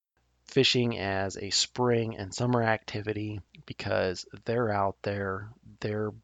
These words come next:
part of the activity with all the spawning fish and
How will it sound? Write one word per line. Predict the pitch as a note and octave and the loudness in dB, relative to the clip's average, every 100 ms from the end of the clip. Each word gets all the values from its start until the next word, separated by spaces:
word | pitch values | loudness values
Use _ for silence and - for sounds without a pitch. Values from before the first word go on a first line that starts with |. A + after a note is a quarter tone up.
| _ - | _ -10
part | - - A#2+ B2 | -8 -2 -2 0
of | A2+ G2+ | -2 -2
the | G#2+ | 0
activity | F#2+ - - G#2+ G#2 G#2 G#2 G2+ _ _ _ _ _ | 0 -2 -8 -6 -6 -6 -8 -10 _ _ _ _ _
with | G2+ G2 F#2 - _ | -6 -2 -4 -6 _
all | - G2 | 0 0
the | F#2 | 2
spawning | F#2 - A#2+ A#2+ A#2 G2+ | -2 2 4 4 2 -6
fish | - A2 A2 G#2+ - - _ _ _ _ | -8 -2 -2 2 0 -2 _ _ _ _
and | B2 A#2+ A#2+ A2+ | -2 0 0 -2